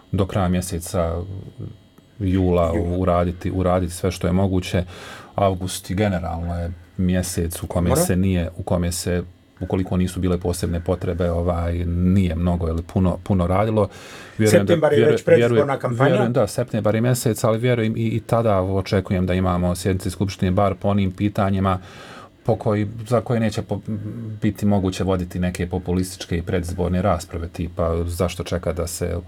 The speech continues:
Speaker 1: odluke o utvrđivanju javnog interesa prolongiraju mjesec, dva, ako to možemo, ako
Speaker 2: Da.
Speaker 1: to možemo bez, bez, e, ikakvih rasprava usvajati ili nešto slično,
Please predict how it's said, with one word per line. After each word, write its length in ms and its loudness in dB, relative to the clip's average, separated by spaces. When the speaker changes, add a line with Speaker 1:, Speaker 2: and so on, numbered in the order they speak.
Speaker 1:
odluke 320 -4
o 40 -4
utvrđivanju 440 -2
javnog 260 -2
interesa 420 -2
prolongiraju 500 -2
mjesec, 380 -4
dva, 160 2
ako 140 -4
to 140 -2
možemo, 440 -2
ako 180 0
Speaker 2:
Da. 60 0
Speaker 1:
to 120 0
možemo 340 0
bez, 280 0
bez, 560 -6
e, 200 0
ikakvih 480 -2
rasprava 440 0
usvajati 460 0
ili 100 0
nešto 260 -4
slično, 420 -2